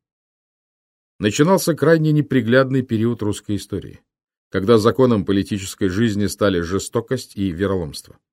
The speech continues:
У большинства главных фигурантов будто нарочно были прозвища, похожие на уголовные клички: Тёмный, Косой, Шемяка. Они вели себя как бандиты, совершая всевозможные злодейства, ещё более отвратительные из-за того, что обращены они были против близких родственников.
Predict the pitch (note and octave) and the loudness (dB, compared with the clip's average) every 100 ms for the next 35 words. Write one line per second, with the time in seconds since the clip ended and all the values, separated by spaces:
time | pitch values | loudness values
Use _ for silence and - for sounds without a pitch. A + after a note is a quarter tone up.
0 | _ _ _ A2 G#2+ A#2 A#2 A2 - A#2 | _ _ _ -4 0 0 2 -2 0 0
1 | G2+ G#2 G2 F2+ F2+ E2+ G#2+ G#2 F2 D#2+ | 2 2 0 -4 -6 -2 -2 -2 -6 -6
2 | G#2 - G#2+ A#2+ C#3 - F2 D#2 D#2+ - | -6 -2 -2 2 0 -2 -8 -6 -8 -2
3 | G#2+ F2+ F2 - D2+ - _ _ - G2+ | -2 -2 -6 -8 -12 -14 _ _ -4 -2
4 | A2+ G2+ G#2+ G#2 G#2+ F#2+ G#2 G2+ F#2+ F#2+ | 0 2 2 2 0 2 0 2 0 0
5 | G2+ G2+ A#2+ D2+ - - _ _ _ _ | -2 -4 -6 -8 -12 -20 _ _ _ _
6 | - A2 A2+ A2+ G#2 _ E2+ - - G2 | 2 2 2 -4 -8 _ -8 -6 -4 -2
7 | G2 _ - F2 D#2+ E2+ E2 D2+ - _ | -2 _ -10 -6 -4 -4 -6 -10 -14 _
8 | _ _ _ _ - - B2 D3+ D3 F3+ | _ _ _ _ -8 0 4 4 4 0
9 | - F#2+ E2+ F2 E2 E2 G2 G2 A#2 - | -2 -4 -4 -4 -4 0 0 0 -6 -6
10 | - G#2 G#2 A#2 G#2+ F2+ A2 G2+ F#2 G#2+ | -2 0 0 2 0 0 -2 0 0 0
11 | F#2+ G2+ G2 D#2 G2+ A2+ F#2+ - D#2 - | 0 -2 -2 -2 -4 -2 -4 -4 -10 -6
12 | F#2+ E2 A#2+ A#2 G2+ - F2+ E2+ G#2 - | -6 -4 -2 0 0 -2 -8 -6 -6 -4
13 | G2 F#2+ E2+ F#2 F#2 G#2+ G#2+ - F2 F2+ | -4 -2 -2 -4 -4 -6 -6 -4 -4 -4
14 | F2 - A2 C3+ A2 F2+ F2 D2+ - G2 | -6 -6 -4 -2 -2 -2 -4 -6 -4 -6
15 | - F#2+ F#2 F2+ - G#2+ - B2 - D2 | -4 -6 -6 -8 -8 -12 -8 -10 -10 -18
16 | C#2 - - | -18 -18 -20